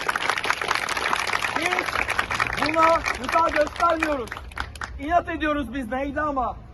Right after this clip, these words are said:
özgürlükte inat ediyoruz. Biz eşit bir yaşamda, biz eğitim hakkımızda, yaşama hakkımızda, barınma hakkımızda inat ediyoruz.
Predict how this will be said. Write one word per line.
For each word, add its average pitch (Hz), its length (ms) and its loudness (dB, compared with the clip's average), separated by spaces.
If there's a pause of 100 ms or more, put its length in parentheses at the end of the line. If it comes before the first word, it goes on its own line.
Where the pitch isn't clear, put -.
(160)
özgürlükte 269 680 0
inat 269 200 -4
ediyoruz. 240 400 2 (480)
Biz 302 300 -2 (180)
eşit 277 400 -4
bir 285 60 -4
yaşamda, 262 680 6 (520)
biz 302 340 -2 (420)
eğitim 294 380 0
hakkımızda, 262 720 2
yaşama 294 440 4
hakkımızda, 254 680 4 (380)
barınma 302 460 2
hakkımızda 277 460 -4
inat 262 220 -2
ediyoruz. 220 380 0